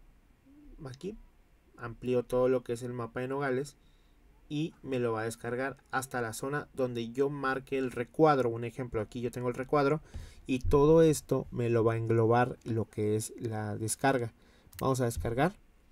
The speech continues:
y ahí en automático te manda Nogales y empieza a descargarse. Aquí dice descargando Nogales cien por ciento y ya está descargado. Ahora, cuando tu equipo pierda conexión, no sé, a lo mejor vas en camino y no tienes internet o todavía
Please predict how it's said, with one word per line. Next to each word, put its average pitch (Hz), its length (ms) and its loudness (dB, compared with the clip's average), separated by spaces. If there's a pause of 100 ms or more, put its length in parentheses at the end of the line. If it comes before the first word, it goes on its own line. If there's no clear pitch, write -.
(240)
y 135 80 2
ahí 139 160 6
en 139 80 2
automático 139 760 -2 (140)
te 123 100 -2
manda 123 500 -2 (260)
Nogales 123 680 -2 (420)
y 131 120 2
empieza 120 380 2
a - 20 2
descargarse. 120 640 -2
Aquí 120 160 -6
dice 120 180 -2
descargando 120 540 -2
Nogales 139 380 0
cien 117 180 -4
por - 100 0
ciento 143 400 0
y 131 280 -2
ya 117 200 2
está 104 300 -4
descargado. 98 640 -6 (440)
Ahora, 120 400 4
cuando 120 520 2
tu 135 100 0
equipo 143 320 -2
pierda 151 320 0
conexión, 131 600 2
no 117 100 2
sé, 113 240 -2
a 110 80 -4
lo 107 80 -4
mejor 110 400 -8 (400)
vas 117 200 -2
en 123 100 -2
camino 123 600 0
y 110 100 2
no 107 140 0
tienes 110 240 -2
internet 123 640 0
o 113 80 0
todavía 110 720 -2